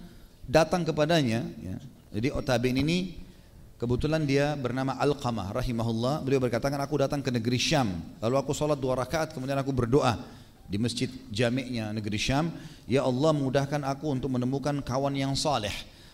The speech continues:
Lalu aku mendatangi satu kaum Ya, maksudnya dalam masjid itu lagi ngumpul,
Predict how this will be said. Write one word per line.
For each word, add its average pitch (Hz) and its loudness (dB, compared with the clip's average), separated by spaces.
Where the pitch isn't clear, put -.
Lalu 139 6
aku 151 2
mendatangi 143 2
satu 147 2
kaum 156 4
Ya, 90 -6
maksudnya 110 0
dalam 110 0
masjid 113 0
itu 113 -2
lagi 113 -2
ngumpul, 127 2